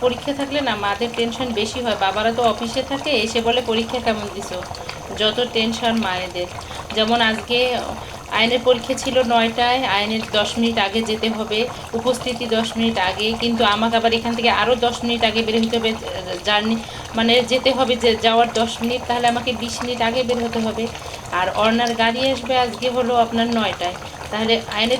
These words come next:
পরীক্ষা নয়টায় বসলে আমাকে বিশ মিনিট আগে বের হলে আমি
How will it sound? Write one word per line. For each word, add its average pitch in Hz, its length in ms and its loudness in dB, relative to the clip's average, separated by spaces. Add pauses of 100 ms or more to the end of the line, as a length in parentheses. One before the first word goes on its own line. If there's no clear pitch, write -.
পরীক্ষা 262 300 0
নয়টায় 247 400 4
বসলে 262 240 0
আমাকে 262 240 0
বিশ 233 280 -4
মিনিট 254 180 0
আগে 226 200 2
বের 233 180 2
হলে 226 140 0
আমি 233 120 -2